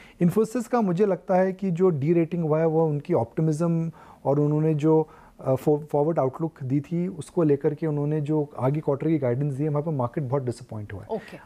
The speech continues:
Speaker 1: आपने दिखाया कुछ, करा कुछ, बताया कुछ।
Speaker 2: sure।
Speaker 1: ये खा-, कम्युनिकेशन ही तो होती है ना, प्रियंका,
Speaker 2: राइट।
Speaker 1: मार्केट के अंदर। पी मल्टीपल क्या होता है? कम्युनिकेशन होता है। और टीसीएस के अंदर, हालांकि टीसीएस डिसअपॉइंट करता आया है, मगर टीसीएस ने उम्मीदें ज़्यादा नहीं रखी।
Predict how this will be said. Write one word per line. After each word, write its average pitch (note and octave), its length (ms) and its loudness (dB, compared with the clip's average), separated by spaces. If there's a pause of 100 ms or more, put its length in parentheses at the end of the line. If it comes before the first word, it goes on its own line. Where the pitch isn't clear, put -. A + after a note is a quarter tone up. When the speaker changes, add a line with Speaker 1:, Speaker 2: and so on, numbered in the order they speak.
Speaker 1:
आपने G#3 380 2
दिखाया D#3+ 400 2
कुछ, G3+ 300 -6
करा E3 280 2
कुछ, F#3 280 -2
बताया B2+ 380 0
कुछ। - 180 -14 (180)
Speaker 2:
sure। F#3+ 260 -6 (420)
Speaker 1:
ये F3 40 -4
खा-, E3 300 -6
कम्युनिकेशन G#3 560 0
ही G#3 60 0
तो F#3+ 120 -4
होती D3+ 160 -8
है D3 60 -4
ना, C#3+ 180 -6
प्रियंका, F#3 340 -8
Speaker 2:
राइट। B2 120 -6
Speaker 1:
मार्केट A#2+ 300 -8
के - 100 -10
अंदर। A#2+ 100 -6
पी E3+ 160 -2
मल्टीपल F3 400 0
क्या D#3 140 -2
होता C#3 140 -2
है? C3+ 80 -6
कम्युनिकेशन C3+ 520 -4
होता G#2 200 -12
है। A#2 80 -16 (400)
और F3 80 2
टीसीएस G#3+ 440 2
के A#3+ 120 -2
अंदर, A3 260 2
हालांकि G3 340 0
टीसीएस F#3 360 -2
डिसअपॉइंट F#3+ 460 0
करता D#3+ 300 0
आया C3+ 180 2
है, C3+ 200 -2 (400)
मगर B3 100 2
टीसीएस G#3+ 480 0
ने A#3+ 40 4
उम्मीदें G#3+ 260 4
ज़्यादा A3 240 2
नहीं F3 140 -2
रखी। A#2 260 -10